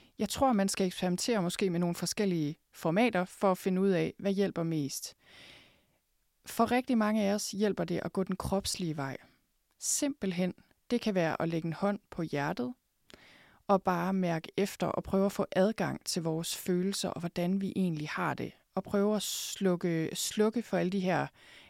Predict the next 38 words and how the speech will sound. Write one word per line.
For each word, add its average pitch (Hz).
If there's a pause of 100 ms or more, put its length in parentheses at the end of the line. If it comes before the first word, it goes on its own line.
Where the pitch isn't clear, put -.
analyser 185
og 151 (340)
rationelle 175
holdninger 180
til, 165 (600)
øh, 156 (100)
<laughs> 185
hvad 165
der 175
er 170
sket 185
og 143
hvordan 165
vi 180
har 170
det. 160
Og 175
sådan 208
faktisk -
bare 160
mærke 160
efter. - (560)
Og 196
simpelthen 196
kontakte -
os 165
selv 180 (580)
rent 160
fysisk 202
ved 185
at 175
lægge 165
en 165
hånd 170
på 175
hjertet 151
eller 196
et 190